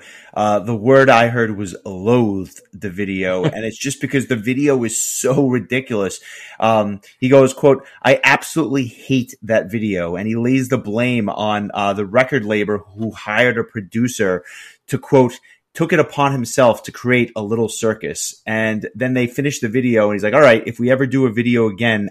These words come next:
Speaker 1: I'm gonna dictate what goes into it, and it has to have to do, it has to do something with the lyrics, because every time I see it or suddenly I walk by,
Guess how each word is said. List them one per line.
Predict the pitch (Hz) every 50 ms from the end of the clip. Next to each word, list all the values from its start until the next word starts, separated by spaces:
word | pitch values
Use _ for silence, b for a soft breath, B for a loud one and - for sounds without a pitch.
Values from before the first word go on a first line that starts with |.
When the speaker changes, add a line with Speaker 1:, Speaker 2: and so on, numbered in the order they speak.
| - _
Speaker 1:
I'm | - 117 123 123
gonna | 113 127 117 113
dictate | 92 85 113 117 - _ - 113 101 -
what | 101 107 82
goes | - 113 110 101 92
into | 117 120 110 - 110 101
it, | 98 95 - B B B B B B B
and | 107 113
it | 113 104
has | - - - 143 139 131 - -
to | 120
have | 110 120 117 113 -
to | 107 98
do, | 90 104 -
it | 95 104 98
has | - 127 123 - -
to | 107
do | 92 104 113
something | 113 - 113 104 - - 104 98
with | 98 104 92 90
the | 104 101
lyrics, | 98 110 107 98 90 85 - -
because | - 104 - - 101 - _ -
every | 127 120 139 131
time | 131 135 131 127 123
I | 117 110
see | - - - 135 131 127
it | 120 -
or | - 110 104
suddenly | - - - 123 120 120 117 113 110
I | 110 107 104
walk | 104 107 107 101 - -
by, | 113 117 120 117 107 101 98 87